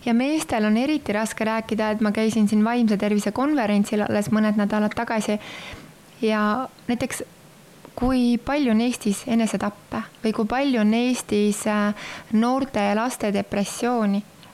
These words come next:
ärevushäireid, see on masendav. Meil ei ole koolides tundekasvatust, meil ei ole emotsioonidega toimetulekut, aga emotsioonid ongi need, mis meid kõige rohkem mõjutavad.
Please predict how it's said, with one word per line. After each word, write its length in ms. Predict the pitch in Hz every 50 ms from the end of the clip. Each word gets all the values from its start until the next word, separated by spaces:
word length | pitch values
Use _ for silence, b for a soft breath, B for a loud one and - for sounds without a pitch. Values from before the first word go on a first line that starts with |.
| - - 220
ärevushäireid, 1040 | 233 254 277 262 226 196 196 196 - 214 226 226 220 214 - - - 214 - - - - - - - - - - - - - - - -
see 120 | - 226
on 40 | 208 208
masendav. 520 | 220 240 226 - 233 220 214 214 - 220 - - B B B B B B B B B B B B
Meil 280 | 240 233 240 240 240 233
ei 160 | 233 226 233
ole 480 | 262 269 269 269 262 214 214 214 - - - - - -
koolides 540 | - 254 262 254 254 220 214 - 214 208 -
tundekasvatust, 920 | - 240 233 233 214 214 202 - 214 208 - 220 208 - - 214 - -
meil 220 | 226 214 220 220 220
ei 220 | 226 226 226 220
ole 500 | 226 262 277 269 240 226 214 208 214 214 -
emotsioonidega 840 | 247 233 220 220 214 220 - 247 240 254 247 233 208 208 196 202 196
toimetulekut, 760 | - 220 233 233 226 208 214 220 214 208 208 - 208 202 208
aga 120 | 202 208
emotsioonid 760 | 214 220 226 220 214 - - 254 254 262 269 262 247 240 214 220
ongi 300 | 226 240 240 233 240 226
need, 260 | 220 220 220 220 214 214
mis 180 | 208 202 -
meid 200 | 214 202 196 - -
kõige 240 | 226 226 214 220
rohkem 320 | 208 214 208 - - 220 214
mõjutavad. 560 | 208 220 226 220 208 - - 208 214 214 214